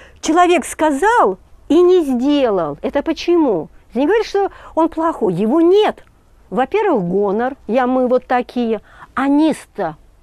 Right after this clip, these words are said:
проблема в штанах, проблема в голове. У них же неправильно штаны-то. Понимаете, в чём дело?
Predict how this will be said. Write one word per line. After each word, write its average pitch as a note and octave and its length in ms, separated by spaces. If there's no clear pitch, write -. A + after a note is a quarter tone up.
проблема B3 600
в - 40
штанах, D#4 580
проблема G3+ 520
в F#3 80
голове. D#3+ 480
У G3+ 80
них A3+ 140
же B3 100
неправильно D4 500
штаны-то. B3 580
Понимаете, F#4 460
в - 60
чём C4+ 200
дело? F#3+ 360